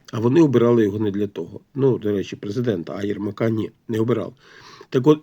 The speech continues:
<clears throat> в цій історії ми побачили сигнал. Свириденко, значить, е, е,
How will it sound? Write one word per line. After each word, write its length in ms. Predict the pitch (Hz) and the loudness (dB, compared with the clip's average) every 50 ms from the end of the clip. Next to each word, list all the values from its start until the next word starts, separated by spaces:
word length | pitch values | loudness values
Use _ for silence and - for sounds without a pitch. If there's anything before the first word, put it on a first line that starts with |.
| _ | _
<clears throat> 60 | _ - | _ 4
в 320 | 156 196 196 180 156 135 | 6 8 8 8 8 6
цій 140 | 120 - 131 | 4 4 4
історії 480 | 123 117 - - 165 190 196 180 151 165 - _ _ _ _ _ _ _ _ _ _ _ _ _ _ _ _ _ _ _ - - _ | 2 2 2 2 2 4 6 6 4 2 0 _ _ _ _ _ _ _ _ _ _ _ _ _ _ _ _ _ _ _ -20 -14 _
ми 140 | - 143 131 | 4 4 4
побачили 480 | 131 113 101 104 101 98 - 101 92 87 | 6 4 0 0 -2 -2 -2 -4 -4 -4
сигнал. 600 | - - 82 80 85 98 98 113 135 160 - - - _ _ _ - - _ _ _ | -6 -10 -14 -12 -8 -4 0 2 2 2 2 -2 -8 _ _ _ -20 -20 _ _ _
Свириденко, 840 | - - - 120 113 120 120 123 135 120 107 110 - - 92 87 - _ _ _ _ _ _ _ _ _ _ _ | -20 -8 -2 0 0 2 4 6 6 4 4 0 -2 -6 -8 -8 -10 _ _ _ _ _ _ _ _ _ _ _
значить, 520 | - 104 95 - - 98 85 85 - - - - - | -6 -6 -6 -6 -6 -10 -10 -12 -16 -20 -20 -14 -12
е, 40 | 104 | -10
е, 460 | 98 98 101 98 95 92 92 92 90 | -8 -8 -6 -6 -6 -6 -6 -8 -8